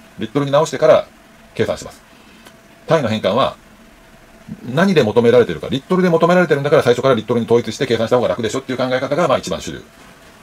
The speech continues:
ただし人によっては真ん中に揃えてやった方が計算しやすいっていう人もいるでしょうから、これはどちらでもいいです。今回はリットルに直すやり方で。一点六リットルはそのまま。十二点四デシリットルをなんとかリットルと言い換えておきます。十デシリットルが一リットル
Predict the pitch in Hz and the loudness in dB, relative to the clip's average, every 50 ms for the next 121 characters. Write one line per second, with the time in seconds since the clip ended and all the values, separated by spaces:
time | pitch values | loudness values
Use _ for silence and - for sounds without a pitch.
0 | - - - 147 143 127 135 123 - 147 143 143 139 - - 160 147 131 120 - | -14 -8 -4 -2 -2 -2 -4 -4 -6 -6 -6 -6 -8 -4 0 2 2 2 2 0
1 | 92 120 147 156 156 151 - 147 147 131 - 135 143 147 127 107 - 127 95 82 | 0 -4 -2 -2 -2 -2 -2 -2 -4 -4 -4 -4 -2 -2 -2 -2 -2 -4 -4 -4
2 | 82 - - - - - - 104 - - 113 104 123 131 110 107 101 - 107 110 | -6 -10 -16 -20 -14 -8 -8 -6 -4 -4 -4 -2 -2 -4 -2 -2 -4 -4 -4 -6
3 | 104 98 117 113 - 156 147 - 104 - 101 87 80 92 85 - - 67 - - | -4 -2 -2 -2 -2 -4 -6 -6 -6 -6 -6 -6 -6 -6 -8 -8 -10 -10 -12 -10
4 | - - 143 143 123 120 - 123 123 123 113 110 101 - - - - 135 131 123 | -6 -2 0 0 0 0 0 0 0 0 0 -2 -2 -4 -8 -10 -6 -6 -4 -2
5 | 120 107 107 92 92 - 113 110 107 113 139 123 95 95 98 - - - - - | 0 0 0 -2 -4 -4 -2 -2 -2 -2 -2 -2 -2 -2 -4 -4 -8 -14 -20 -20
6 | - - - - 80 78 - 92 85 82 80 78 - - - - - - - - | -20 -20 -16 -16 -8 -2 -2 -2 0 0 -4 -6 -8 -12 -16 -20 -20 -20 -20 -20
7 | - - - - - - - 147 127 120 113 131 131 - - 117 127 120 - 101 | -20 -10 -6 -4 -4 0 0 0 0 2 2 0 2 2 2 2 2 2 0 0
8 | 90 85 80 76 - - - - - - - - - - - 101 135 151 156 156 | 0 0 0 -2 -4 -8 -14 -20 -20 -20 -20 -20 -20 -8 -2 0 0 0 2 0
9 | 147 127 131 139 131 127 - 127 143 - - 123 117 127 139 101 107 117 113 - | 0 2 2 2 0 0 0 0 -2 0 0 2 2 2 2 2 2 0 0 0
10 | - 123 135 131 - 123 110 - - 113 90 104 110 - - 127 127 110 - 76 | 0 -2 -2 0 -2 -2 -2 0 0 0 0 0 -2 -2 -2 -2 -2 -2 -2 -4
11 | 69 - - 57 - - - - - - - - - - - - - 147 170 170 | -6 -8 -10 -14 -16 -16 -20 -20 -20 -20 -20 -20 -20 -20 -10 -2 2 4 4 4
12 | 165 156 160 160 175 170 - - 139 139 151 156 127 110 117 117 117 - - - | 4 2 2 0 0 0 0 -2 0 0 2 0 0 0 0 -2 -2 -2 -2 -4
13 | 80 - | -4 -4